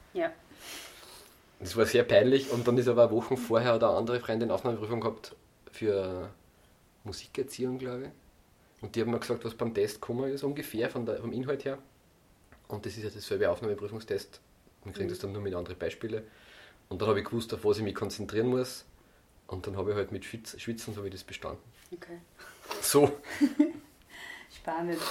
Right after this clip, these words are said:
Speaker 1: Und kann man, ich glaub, ja, ein bisschen so zusammenfassen, du wolltest das unbedingt, oder?
Speaker 2: Ja, damals wollte ich das sicher unbedingt. Es i-, es ist da jetzt auch noch viel, wenn ich heute so zurückdenke, und es ist immer noch,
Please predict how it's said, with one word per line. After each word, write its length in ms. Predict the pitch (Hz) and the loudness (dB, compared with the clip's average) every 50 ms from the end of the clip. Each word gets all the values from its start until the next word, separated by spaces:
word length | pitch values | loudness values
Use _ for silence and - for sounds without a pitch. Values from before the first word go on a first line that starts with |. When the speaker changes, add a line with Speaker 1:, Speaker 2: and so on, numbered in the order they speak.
| - - - - - - - 247 - | -4 -6 -6 -8 -12 -14 -14 -10 -4
Speaker 1:
Und 220 | 220 214 214 - - - - - - - - - - - - - | -2 -2 -2 -2 -4 -12 -18 -20 -20 -20 -20 -20 -20 -18 -16 -4
kann 180 | - - 208 202 | 2 4 4 6
man, 100 | 208 202 | 6 6
ich 80 | 202 196 | 6 8
glaub, 220 | 202 202 196 196 | 8 8 8 8
ja, 260 | 220 202 190 190 196 | 8 8 8 8 8
ein 100 | 190 190 | 6 4
bisschen 180 | - - 214 196 | -2 -4 -4 -4
so 160 | - - 196 | -4 -6 -8
zusammenfassen, 760 | 190 - 202 202 208 180 180 185 190 - 196 190 - - 175 | -8 -8 -6 0 2 2 2 2 0 -2 -4 -6 -6 -6 -10
du 120 | - 185 165 | -10 -8 -6
wolltest 340 | 190 190 190 214 196 - | -6 -6 -6 -8 -10 -10
das 100 | 196 175 | -10 -8
unbedingt, 520 | 185 180 185 185 175 180 190 190 180 - - | -6 -6 -6 -6 -6 -8 -8 -10 -10 -8 -8
oder? 240 | 160 170 175 196 202 208 - - _ _ _ _ _ _ _ _ _ _ _ _ _ _ _ _ _ _ _ _ _ - | -6 -6 -6 -6 -8 -10 -18 -20 _ _ _ _ _ _ _ _ _ _ _ _ _ _ _ _ _ _ _ _ _ -10
Speaker 2:
Ja, 260 | - 95 98 101 104 | -4 -2 0 0 0
damals 340 | 101 107 98 101 104 95 - | 0 0 -2 -2 -2 -4 -4
wollte 200 | 104 104 - - 95 | -6 -8 -8 -8 -12
ich 60 | 90 | -12
das 160 | 92 92 - | -12 -12 -12
sicher 240 | - 92 - - 95 | -14 -14 -12 -10 -10
unbedingt. 540 | 95 90 92 90 - 95 90 - - - - _ _ _ _ _ _ _ _ _ _ _ _ _ _ _ _ _ _ _ _ _ - | -10 -10 -10 -12 -14 -14 -16 -16 -18 -20 -20 _ _ _ _ _ _ _ _ _ _ _ _ _ _ _ _ _ _ _ _ _ -16
Es 140 | - 95 107 | -14 -10 -10
i-, 140 | 110 110 - | -8 -10 -10
es 160 | 120 117 - 117 | -10 -12 -12 -10
ist 120 | 113 - | -6 -2
da 40 | 113 | -2
jetzt 140 | 110 - - | -2 -2 -2
auch 80 | 110 | -2
noch 120 | 117 110 - | -2 -2 -4
viel, 400 | - - 127 131 117 - - - - - | -4 -6 -6 -6 -6 -8 -10 -12 -12 -12
wenn 140 | 110 110 | -10 -8
ich 100 | 117 101 | -8 -6
heute 120 | 95 95 - | -8 -8 -10
so 40 | 120 | -10
zurückdenke, 500 | 98 - - 113 - - - 101 98 90 | -12 -12 -14 -14 -14 -10 -8 -8 -6 -6
und 160 | 92 92 92 - | -8 -8 -10 -12
es 140 | - - | -18 -20
ist 60 | - - | -16 -14
immer 180 | 95 101 107 | -10 -8 -8
noch, 560 | 104 104 101 98 98 95 95 98 95 95 92 | -8 -6 -6 -6 -6 -8 -8 -8 -10 -12 -12